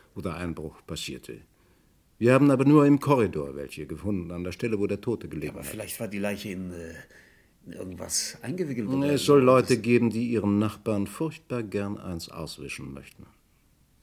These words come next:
Speaker 2: Ach, Sie glauben also, dass
Speaker 1: Kommen wir wieder zur Sache.
Speaker 2: Ja. Äh, Sie sagten vorhin, Herr Kommissar, Sie wollten mir noch etwas mitteilen.
Speaker 1: Ja.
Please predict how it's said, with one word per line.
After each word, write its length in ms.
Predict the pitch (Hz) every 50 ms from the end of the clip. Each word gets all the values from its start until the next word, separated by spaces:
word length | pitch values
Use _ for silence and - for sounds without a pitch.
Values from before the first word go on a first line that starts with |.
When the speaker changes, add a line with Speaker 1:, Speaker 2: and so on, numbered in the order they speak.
| _
Speaker 2:
Ach, 80 | - - - - - - _
Sie 220 | - - - - 85
glauben 280 | 82 82 85 85 85 85
also, 220 | 85 82 - 87 82 78 -
dass 240 | 82 73 - - - _ _ _ _ _ _ _ _ _ _ _ _ -
Speaker 1:
Kommen 220 | - 262 247 226
wir 120 | 226 214 185
wieder 200 | 202 180 185 170
zur 160 | - 127 117
Sache. 480 | 90 98 113 101 87 - - 90 80 - - - - - - - - - - - _ _ _ _ _ _ _ _ _ _ - - - - - - - - - - -
Speaker 2:
Ja. 80 | - -
Äh, 340 | - - - - - 127 123
Sie 260 | 120 120 127 131 135
sagten 380 | 113 127 135 139 - - 127 120
vorhin, 280 | 123 139 139 139 135
Herr 80 | 135 127
Kommissar, 580 | 127 127 120 127 120 - 131 123 120 120 117 113
Sie 280 | 104 107 - 120 107
wollten 200 | 110 117 107 101
mir 100 | 113 113 110
noch 120 | 117 -
etwas 280 | 175 170 - 127 - -
mitteilen. 420 | 120 110 - - 107 98 92 92 95
Speaker 1:
Ja. 240 | 127 113 101 87